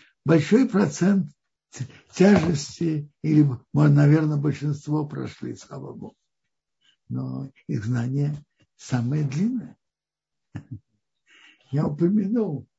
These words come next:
Медраш Пиркей Рабби Элиэзер, что приводится, что когда Яков видел сон с лестницей,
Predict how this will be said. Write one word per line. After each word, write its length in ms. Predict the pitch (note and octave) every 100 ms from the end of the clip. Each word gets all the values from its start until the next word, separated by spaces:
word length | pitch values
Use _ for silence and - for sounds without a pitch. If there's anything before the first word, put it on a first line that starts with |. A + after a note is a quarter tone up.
| _ _
Медраш 640 | C3+ D3+ D3 C#3+ C#3+ - _
Пиркей 360 | D3 C3+ C#3 C3+
Рабби 280 | C3+ A#2+
Элиэзер, 520 | B2 C#3 G#2 G2+ G2+ - _ _ _ _ _ _ _ _ _ _ _
что 140 | - A#2+
приводится, 760 | C3+ D3 E3+ E3+ D3 - B2+
что 380 | - _ C3+ - _ _
когда 260 | - A#2 D3
Яков 520 | A#2+ C#3+ D3 A#2+ A2+
видел 460 | G#2 D3+ - G2 -
сон 500 | - - D3+ A2+ - _ _ _ _ _ _ _
с 140 | -
лестницей, 760 | F3 C#4 - C3 A2+ - G#2